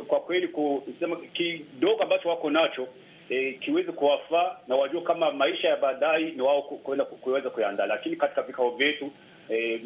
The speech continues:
kwa kweli inatulazimu kuwa tunawafikishia walimu wajue kwa kweli umuhimu wa mwalimu na kazi anayoomba kuifanya, ajue kama ni mzazi, unapokuwa unajamiana na mtoto ambaye unamlea,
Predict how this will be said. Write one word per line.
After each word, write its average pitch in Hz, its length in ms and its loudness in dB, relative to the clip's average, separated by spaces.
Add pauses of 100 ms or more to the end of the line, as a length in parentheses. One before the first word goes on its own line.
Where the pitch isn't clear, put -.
(180)
kwa 120 120 0
kweli 143 260 -2
inatulazimu 135 800 0
kuwa 139 220 0
tunawafikishia 117 1200 -2
walimu 139 640 0
wajue 117 380 0
kwa 131 140 0
kweli 147 420 0
umuhimu 127 520 -2
wa 123 60 2
mwalimu 139 440 0
na 120 200 2
kazi 135 360 0
anayoomba 123 960 -4
kuifanya, 123 520 -2 (280)
ajue 117 260 -2
kama 147 280 2
ni 127 180 -2
mzazi, 139 800 2 (120)
unapokuwa 120 340 -2
unajamiana 139 420 0
na 127 60 -4
mtoto 139 480 0
ambaye 139 220 0
unamlea, 123 500 2